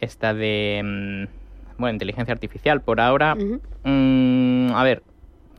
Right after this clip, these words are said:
Speaker 1: no está, está teniendo poquito movimiento, ¿no? Últimamente, acostumbrados a, bueno, pues a, a lo que hace, ¿no? Los movimientos de más del veinte por ciento. Bueno, pues está, está ahí por debajo de los seis veintiuno,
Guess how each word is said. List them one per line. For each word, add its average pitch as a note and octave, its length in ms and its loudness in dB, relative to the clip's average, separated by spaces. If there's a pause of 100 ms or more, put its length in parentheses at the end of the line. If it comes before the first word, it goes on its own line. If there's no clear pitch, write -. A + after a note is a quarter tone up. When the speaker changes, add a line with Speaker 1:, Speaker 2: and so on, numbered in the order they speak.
(220)
Speaker 1:
no D3 420 -2
está, C3+ 300 -2
está - 180 -6
teniendo C3+ 400 4 (480)
poquito A#2+ 340 2
movimiento, G#2+ 640 2
¿no? C3 100 0
Últimamente, G#2 640 0
acostumbrados G#2 760 -2
a, G2+ 360 2 (140)
bueno, F2+ 260 -4
pues - 280 -16
a, - 300 -8
a F#2 40 -2
lo F#2+ 120 -6
que F#2 100 -2
hace, G2+ 320 -2
¿no? A#2 180 0
Los G#2 100 0
movimientos G2+ 600 0
de G2+ 160 0
más G2+ 160 0
del G2+ 100 0
veinte G2 220 0
por G2+ 160 -2
ciento. A2 360 0 (640)
Bueno, A2+ 260 2
pues - 160 -6
está, C3 360 2 (100)
está D3 400 0
ahí D#3 220 4
por - 220 -2
debajo D3 300 2
de C#3+ 80 4
los C3+ 180 0
seis C#3 480 0
veintiuno, C#3 840 2